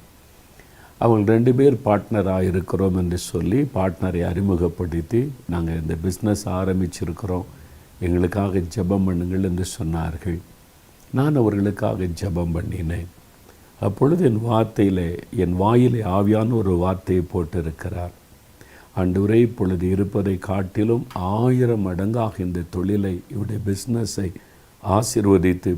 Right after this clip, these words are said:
பெருக பண்ணும்" என்று நான் ஜெபித்துவிட்டு வந்துவிட்டேன். ஒரு வருஷம் கழித்து அந்த பட்டணத்திற்கு ஒரு நற்செய்தி கூட்டம் நடத்த நான் போயிருந்தேன்.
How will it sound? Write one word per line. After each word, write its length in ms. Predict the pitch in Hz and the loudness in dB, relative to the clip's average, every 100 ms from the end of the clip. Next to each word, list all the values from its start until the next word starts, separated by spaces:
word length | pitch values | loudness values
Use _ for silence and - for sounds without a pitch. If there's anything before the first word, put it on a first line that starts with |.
| - | 0
பெருக 340 | 95 101 98 | 0 2 0
பண்ணும்" 520 | 95 104 87 87 85 - - | -2 -4 -2 -2 -4 -8 -4
என்று 260 | 98 113 | -2 -2
நான் 260 | 156 92 87 80 | -2 -2 -2 0
ஜெபித்துவிட்டு 640 | 98 90 95 92 90 82 | 2 2 2 0 -2 0
வந்துவிட்டேன். 760 | 98 92 82 82 85 82 90 107 - - - - - - - - - 113 | 0 0 0 -2 -4 -4 -4 -6 -12 -20 -20 -20 -20 -20 -20 -20 -8 0
ஒரு 300 | 123 151 131 | 6 8 10
வருஷம் 520 | 104 104 - 104 95 | 8 6 4 2 2
கழித்து 640 | - 82 82 73 92 110 - - - - - - | 0 0 0 0 0 0 -4 -16 -20 -20 -20 -4
அந்த 280 | 107 127 | 2 2
பட்டணத்திற்கு 1080 | 120 110 92 101 98 87 87 80 - 117 175 | 2 0 0 0 0 0 -4 -2 -2 -2 -2
ஒரு 220 | - 92 95 | 0 2 2
நற்செய்தி 540 | 104 - 123 110 104 | 0 0 0 0 0
கூட்டம் 360 | - 90 92 85 | 0 0 0 0
நடத்த 460 | 85 82 85 110 | 0 -2 -2 0
நான் 260 | 117 90 80 - | 0 0 -2 -2
போயிருந்தேன். 640 | 85 85 82 78 76 73 | 0 2 0 -2 -2 -4